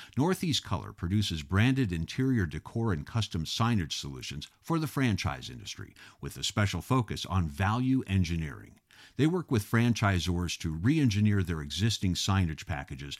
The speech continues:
to lower costs on materials, shipping, and installation,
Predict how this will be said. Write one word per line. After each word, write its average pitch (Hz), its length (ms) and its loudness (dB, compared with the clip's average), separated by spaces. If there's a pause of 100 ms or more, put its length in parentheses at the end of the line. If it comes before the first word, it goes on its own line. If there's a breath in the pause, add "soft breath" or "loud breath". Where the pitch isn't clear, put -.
(200 loud breath)
to 73 100 -4
lower 110 380 0
costs 110 400 -2
on 98 160 0
materials, 92 720 -4
shipping, 87 480 -2
and 120 160 6
installation, 98 640 2